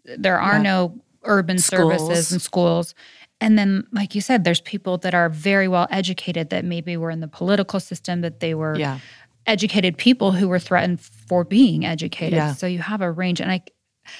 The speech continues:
Speaker 1: I can see that there would be frustrations on both ends. I can imagine if I were an educated person that was very successful and had to flee, and then I come here and I lose all of that status. I
Speaker 2: Yeah.
Speaker 1: lose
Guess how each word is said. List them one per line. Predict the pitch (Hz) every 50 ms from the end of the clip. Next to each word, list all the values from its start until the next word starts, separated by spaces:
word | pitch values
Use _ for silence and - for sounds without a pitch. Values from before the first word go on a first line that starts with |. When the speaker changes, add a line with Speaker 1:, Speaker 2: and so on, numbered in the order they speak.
| - - -
Speaker 1:
I | - 214
can | 214 - 220 196
see | - 226
that | 220 214 -
there | 208 202 196
would | 196 190
be | 170 190 180
frustrations | - - 185 175 - - 185 175 - - 180 170 -
on | 165 165
both | - 165 170 170 - -
ends. | 170 165 156 147 -
I | - 175 180
can | 170 - 190
imagine | 185 185 180 170 170 175 160 185 185 -
if | - 175 170 147 - - - - _ _ _ -
I | - 175 196
were | 190 180
an | 180 175
educated | 180 180 165 175 - - 180 180 165 170
person | - - 185 180 - - 185 175 175
that | 165
was | 170 170 -
very | - 175 175
successful | 165 - - 165 - - - 170 160 - - - 165 165 165
and | - 175 165
had | 156 170 165 -
to | 165
flee, | 147 - - 175 175 170 175 175 -
and | - 175 170
then | 165 165
I | 165 170
come | - - 175 170 147
here | 147 160 160
and | 165 160
I | 160
lose | 160 160 160 160 165 170 185 196 202 190 170
all | - 160 156 160 160
of | 147
that | - 165 - -
status. | - - - - 156 156 - - - - -
I | 165
Speaker 2:
Yeah. | 160 160 147 143 143
Speaker 1:
lose | 185 196 220 214 196 180